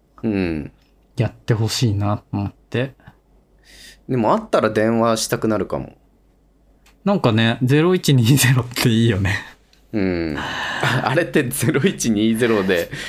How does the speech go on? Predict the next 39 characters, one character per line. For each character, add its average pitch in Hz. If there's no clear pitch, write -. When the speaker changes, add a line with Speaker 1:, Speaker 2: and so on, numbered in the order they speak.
Speaker 1:
や 92
ん 101
な 98
い 95
と -
ナ 87
ビ 95
ダ 101
イ 92
ヤ 82
ル 76
っ -
て -
な 82
ん 85
な 73
い -
の -
か -
な？ -
Speaker 2:
い 202
や、 208
そ 208
ん 226
な 233
こ 226
と 165
な 131
い 123
と 113
思 107
う -
け 110
ど、 104
Speaker 1:
う -
ん。 -
Speaker 2:
な 135
ん 117
か、 -